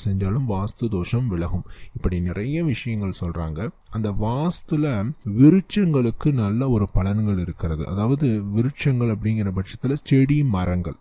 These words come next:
இந்த செடி, மரத்தை வந்து வீட்ல வந்து வளர்க்கறது ரொம்பவே எல்லாருக்குமே பிடிச்சமான ஒரு விஷயம். வீட்ல வந்து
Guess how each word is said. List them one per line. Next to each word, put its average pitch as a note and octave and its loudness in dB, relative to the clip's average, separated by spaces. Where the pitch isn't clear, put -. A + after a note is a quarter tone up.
இந்த A#2 0
செடி, D#3 2
மரத்தை G#2+ 0
வந்து G#2 2
வீட்ல A2 0
வந்து F#2+ 2
வளர்க்கறது G#2 0
ரொம்பவே C#3+ 4
எல்லாருக்குமே A#2 2
பிடிச்சமான B2 2
ஒரு F2 0
விஷயம். E2 -2
வீட்ல F3 2
வந்து A#2 2